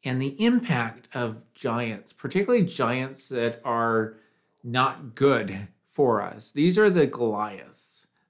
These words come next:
the giants that are seeking to destroy us. Now, w-, one of the things that is seeking to destroy us is unforgiveness. And I could tell you that from personal experience, that if you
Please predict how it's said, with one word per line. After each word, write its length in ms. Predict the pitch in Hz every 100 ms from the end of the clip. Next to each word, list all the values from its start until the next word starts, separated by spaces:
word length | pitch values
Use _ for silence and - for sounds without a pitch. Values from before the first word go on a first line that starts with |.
| _
the 120 | 104
giants 600 | 98 120 127 139 160 -
that 160 | 127
are 80 | 113
seeking 500 | 107 - 147 147 147
to 140 | 131 131
destroy 680 | 113 104 - - 127 123 117
us. 440 | 98 - - - _ _ _ _ _ _
Now, 240 | 135 127 127
w-, 240 | 131 123 -
one 480 | 143 135 127 135 180
of 80 | 202
the 100 | 180
things 440 | 151 170 175 180
that 120 | 147 127
is 160 | 123
seeking 320 | - 156 170
to 100 | 139
destroy 560 | 139 127 - 151 139 135
us 340 | 135 - - _ _ _ _ _ -
is 320 | 131 139 135 -
unforgiveness. 920 | 135 127 127 123 117 90 85 - - _ _
And 140 | 117
I 80 | 110
could 180 | 107 120
tell 200 | - 185
you 100 | 208
that 240 | 165 147
from 160 | 143 135
personal 400 | - 139 131 139
experience, 760 | 135 - - 120 120 120 - - _ _ _ _
that 180 | - 113
if 260 | 120 117 117
you 720 | 131 143 196 226 226 233 220